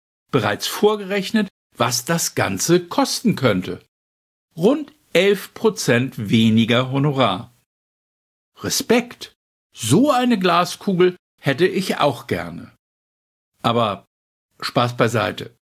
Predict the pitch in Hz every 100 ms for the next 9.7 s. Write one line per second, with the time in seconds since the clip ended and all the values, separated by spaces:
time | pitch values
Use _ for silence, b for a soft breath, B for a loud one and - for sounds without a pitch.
0 | _ - 117 117 - - 247 269 277 151
1 | 180 180 - 196 185 - - 92 90 _
2 | _ _ _ _ _ _ - 190 247 269
3 | - 143 180 - - 160 - 170 143 127
4 | 127 131 120 113 92 208 285 220 104 90
5 | - - - _ _ _ - 131 131 165
6 | 196 196 185 156 151 147 139 131 127 127
7 | 139 170 202 - - - 202 190 165 180
8 | - - 175 - 175 170 147 156 160 151
9 | 147 131 139 143 220 98 110